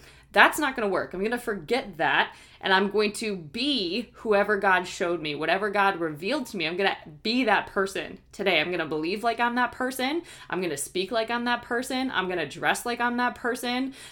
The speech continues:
I'm gonna expose myself to other people that have already done that and really help myself live in the lifestyle of that every day, right? I'm going to be it. I'm gonna do what that person would do. And you use your imagination here,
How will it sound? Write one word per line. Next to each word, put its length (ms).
I'm 160
gonna 180
expose 500
myself 440
to 100
other 140
people 480
that 120
have 100
already 240
done 400
that 340
and 220
really 320
help 420
myself 640
live 520
in 140
the 100
lifestyle 640
of 100
that 160
every 220
day, 400
right? 280
I'm 160
going 220
to 160
be 340
it. 240
I'm 180
gonna 180
do 540
what 260
that 220
person 440
would 160
do. 400
And 140
you 220
use 280
your 120
imagination 800
here, 320